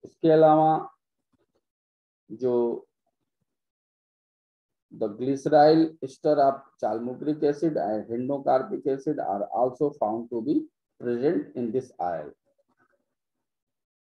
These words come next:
This acid are different from other fatty acid in the respect that they have five membered carbon ring।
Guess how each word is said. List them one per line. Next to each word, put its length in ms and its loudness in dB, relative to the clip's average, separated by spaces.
This 200 6
acid 380 0
are 220 0
different 460 0
from 260 -2
other 260 0
fatty 420 -2
acid 300 -6
in 120 -6
the 120 2
respect 540 -4
that 300 -2
they 320 2
have 220 0
five 240 4
membered 640 0
carbon 400 -10
ring। 200 -16